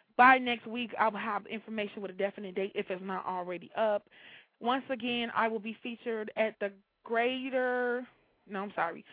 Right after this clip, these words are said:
the Great Bridal Expo, which will be at the O'Hare Hyatt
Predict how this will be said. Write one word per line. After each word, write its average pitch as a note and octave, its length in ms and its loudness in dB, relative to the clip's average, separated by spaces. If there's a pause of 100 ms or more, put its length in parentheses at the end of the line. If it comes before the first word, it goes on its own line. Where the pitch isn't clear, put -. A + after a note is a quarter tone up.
(160)
the B3 100 4
Great B3+ 540 4
Bridal A#3 480 6
Expo, F#3+ 640 2 (180)
which A3 220 -4
will G#3 120 -6
be G3+ 340 -8
at F#3+ 200 -2 (160)
the F#3+ 460 -12 (880)
O'Hare B3 760 4
Hyatt G#3+ 760 0